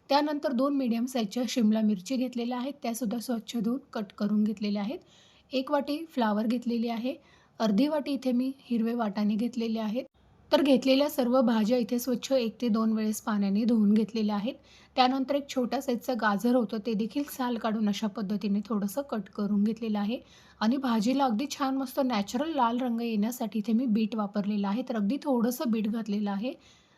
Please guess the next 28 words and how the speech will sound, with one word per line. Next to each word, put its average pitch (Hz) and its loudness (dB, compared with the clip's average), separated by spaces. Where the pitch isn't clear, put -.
आता 214 -2
यामध्ये 277 2
आपल्याला 262 -2
पाणी 233 2
घालायचं 240 0
आहे, 254 -2
खूप 285 0
जास्त 277 0
पाणी 240 2
घालायचं 233 -2
नाही, 226 -2
थोडंसं 254 2
पाणी 240 -2
घालायचं. 226 -2
झाकण 233 2
लावून 294 2
आपण 277 -2
अगदी 247 2
मीडियम 240 0
फ्लेमवर 233 -2
साधारण 226 -2
तीन 262 -2
ते 269 -4
चार 220 -2
शिट्ट्या 220 -4
याच्या 220 -6
करून 208 2
घेऊयात. 208 0